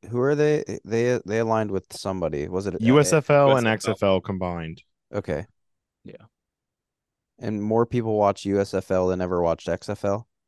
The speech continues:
Speaker 2: Yes.
Speaker 1: Okay, but not a lot of people
Speaker 2: U S F L
Speaker 1: watch
Speaker 2: was
Speaker 1: either.
Speaker 2: technically a better,
Speaker 3: Ooh.
Speaker 2: had more people watching it than X F L did.
Speaker 3: Uh, breaking news,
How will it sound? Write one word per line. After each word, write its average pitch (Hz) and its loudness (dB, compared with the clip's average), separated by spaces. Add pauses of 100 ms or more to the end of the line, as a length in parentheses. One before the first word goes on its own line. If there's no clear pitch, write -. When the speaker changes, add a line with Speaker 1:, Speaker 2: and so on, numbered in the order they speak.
Speaker 2:
Yes. 90 -4 (220)
Speaker 1:
Okay, 92 -6 (180)
but 95 -4
not 107 2
a 95 4
lot - -
of 95 4
people 95 6
Speaker 2:
U 127 6
S 127 -2
F 131 0
L 113 4
Speaker 1:
watch 110 4
Speaker 2:
was 101 2
Speaker 1:
either. - -4
Speaker 2:
technically 104 0
a 95 0
better, 95 0 (140)
Speaker 3:
Ooh. 110 -10 (920)
Speaker 2:
had 107 0
more 101 0 (1300)
people 92 -4
watching 87 -4
it 85 -10
than 85 -6
X 82 -10
F 80 -12
L 80 -8
did. 73 -14
Speaker 3:
Uh, 107 -4
breaking 131 -6
news, 131 -6